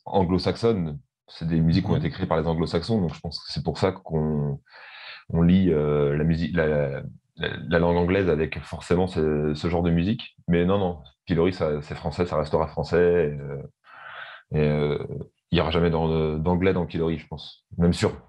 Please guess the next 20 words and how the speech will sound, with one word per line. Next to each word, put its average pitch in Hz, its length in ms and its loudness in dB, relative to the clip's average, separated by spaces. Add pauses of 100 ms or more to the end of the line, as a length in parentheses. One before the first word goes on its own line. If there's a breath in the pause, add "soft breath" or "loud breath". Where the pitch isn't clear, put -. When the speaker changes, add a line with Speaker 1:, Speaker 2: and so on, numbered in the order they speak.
Speaker 1:
je 69 60 -12
dis 76 80 -10
pas 76 140 -4
je 78 60 -2
pense, 82 260 -2
non, 73 80 -4
c'est - 120 -6
sûr. 69 200 -8 (720)
Speaker 2:
Parfait. 135 560 0
Euh, 139 480 6
puis 156 160 -4
sur 165 140 -2
cet 196 180 -4
album-là, 147 540 2
quels 151 200 -2
sont, 175 380 0
euh, 117 400 4
les 117 140 0
sujets 151 560 2
abordés 123 720 0